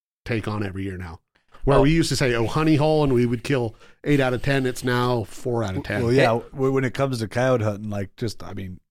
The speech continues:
Speaker 3: let's just say it, fifteen years ago,
Speaker 1: When
Speaker 3: what,
Speaker 1: we
Speaker 2: Nobody
Speaker 3: what's
Speaker 2: did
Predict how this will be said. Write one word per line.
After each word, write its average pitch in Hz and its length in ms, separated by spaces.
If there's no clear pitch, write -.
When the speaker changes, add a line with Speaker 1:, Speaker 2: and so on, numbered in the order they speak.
Speaker 3:
let's 110 180
just 117 220
say 131 140
it, 85 140
fifteen 123 460
years 117 280
ago, 98 400
Speaker 1:
When - 140
Speaker 3:
what, 127 40
Speaker 1:
we 117 60
Speaker 2:
Nobody 107 300
Speaker 3:
what's 92 240
Speaker 2:
did 156 100